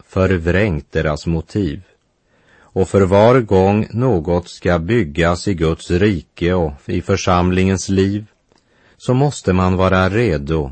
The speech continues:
på att möta motstånd och fiendskap. Men när fienderna märkte att hån och lögner inte var nog för att stoppa dessa judar som stod samlade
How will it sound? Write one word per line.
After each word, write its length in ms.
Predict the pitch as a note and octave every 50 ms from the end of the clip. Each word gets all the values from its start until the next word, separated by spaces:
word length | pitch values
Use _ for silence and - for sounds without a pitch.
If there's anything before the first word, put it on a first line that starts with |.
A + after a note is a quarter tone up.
| - -
på 100 | - G#2
att 280 | G2+ F#2 E2 - - -
möta 640 | F#2 G2 A#2 A#2 F#2 D#2 - _ - - A#2+ B2+
motstånd 840 | A#2+ A#2+ C3+ B2 E2+ D#2 _ - - - - D#2+ D#2 D#2+ D#2 D#2 D#2
och 220 | D#2+ D2+ D2+ C#2+ -
fiendskap. 800 | - - G2+ F2+ D2 C#2 D2 D2 - - - E2+ E2+ E2+ F2 _ _ _ - _ _ _ _ _ _ _ _ _ _ _ _ _ _ _ _ _ _ _ _ _ _ -
Men 140 | B2 B2
när 120 | B2+ B2 A#2+
fienderna 600 | - D#3 D3 B2+ G#2+ G#2 G#2 G#2+ A2 A2+ A#2 A#2+
märkte 600 | B2 C3 C3 A2+ F2+ E2+ - - - - F#2 G2
att 120 | F#2 -
hån 440 | - D#2 D#2 D#2+ E2 E2+ F2+ F#2 F2+
och 140 | E2+ E2 E2
lögner 720 | E2+ F2+ G2+ G#2 G2 F2 F2 F2 F2 F2+ G2 A2 A#2 - _ _ _ _ -
inte 320 | B2+ A#2+ G2 - - E2+
var 200 | E2 F2+ G2 G#2
nog 500 | G2 E2+ F2+ A2+ A#2 F2+ D2+ D2 D2 D2 -
för 180 | - - F2+
att 160 | F2 E2+ D#2+ -
stoppa 560 | - - - B2 A2+ - _ - - G2+ A#2
dessa 340 | C3+ C#3+ B2 - - E2 E2
judar 640 | D#2 E2 F#2 F2+ D2 C2 C#2 C#2+ C#2 C#2 C2+ C2+ - _ _ _ _ _ _ _
som 420 | _ - - F2 E2 E2 D#2+ D#2+ D2+
stod 460 | - - - F#2+ F2+ F2+ E2+ E2+ D#2 -
samlade 920 | - - - - G#2 A2 G#2+ F2 E2+ E2+ E2 F2 F2 F#2 F#2 G2+ G2+ G2